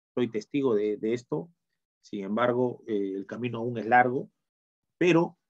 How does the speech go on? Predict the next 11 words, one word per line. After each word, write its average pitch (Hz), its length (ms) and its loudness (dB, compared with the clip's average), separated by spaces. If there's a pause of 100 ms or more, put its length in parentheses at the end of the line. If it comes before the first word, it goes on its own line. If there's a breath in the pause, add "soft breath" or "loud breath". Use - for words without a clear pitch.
(340)
se 117 180 -2
requiere, 123 480 2
pues, 123 300 -2
de 104 140 0
los 101 180 -8
actores 123 400 -2
como, 95 280 -12 (120)
como - 140 -20
ustedes, 127 400 0
como 95 240 -8
líderes, 143 540 4